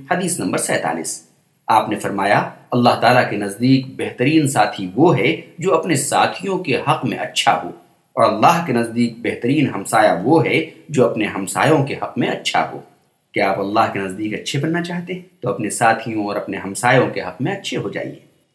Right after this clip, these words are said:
جامع ترمذی حدیث نمبر ایک ہزار نو سو چوالیس۔ ایک عورت بڑی عبادت گزار تھی، دن کو روزے رکھتی اور رات کو تہجد ادا کرتی،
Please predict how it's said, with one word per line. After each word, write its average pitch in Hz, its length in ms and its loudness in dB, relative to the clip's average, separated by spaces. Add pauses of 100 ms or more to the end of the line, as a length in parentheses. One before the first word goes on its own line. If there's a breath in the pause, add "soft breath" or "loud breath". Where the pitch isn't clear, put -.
(180)
جامع 107 220 4 (100)
ترمذی 143 460 4 (260)
حدیث 214 280 -2
نمبر 135 360 4 (160)
ایک 165 340 0
ہزار 98 340 0
نو 139 180 2
سو - 140 -6
چوالیس۔ - 560 -2 (480)
ایک 123 220 2
عورت 143 360 4 (100)
بڑی 165 260 4
عبادت 104 360 0
گزار 92 260 -4
تھی، - 200 -14 (280)
دن 117 200 4
کو 107 120 2
روزے 107 280 6
رکھتی 101 340 -2 (260)
اور 147 140 4
رات 98 340 0
کو 160 100 0
تہجد 151 500 -2
ادا 101 180 4
کرتی، - 300 -8